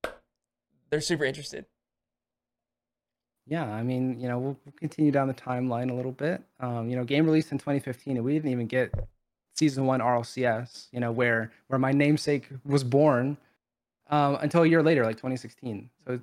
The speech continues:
Speaker 2: twenty fifteen, game comes out. For some reason, I think I just been, I've been watching a lot of Twitch at the time. Twitch was kind of brand new.
Speaker 1: Yeah.
Speaker 2: Um, in, like,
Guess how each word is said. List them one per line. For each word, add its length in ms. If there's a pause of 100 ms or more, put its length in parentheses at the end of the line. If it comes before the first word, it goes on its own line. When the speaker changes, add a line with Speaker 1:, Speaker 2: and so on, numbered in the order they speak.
(100)
Speaker 2:
twenty 200
fifteen, 460 (200)
game 180
comes 240
out. 220 (720)
For 100
some 260
reason, 440 (580)
I 160
think 180
I 120
just 180
been, 100
I've 120
been 140
watching 360
a 20
lot 120
of 80
Twitch 420 (360)
at 100
the 60
time. 580
Twitch 320
was 160 (160)
kind 140
of 100
brand 280
new. 380 (240)
Speaker 1:
Yeah. 220 (160)
Speaker 2:
Um, 840 (640)
in, 140
like, 220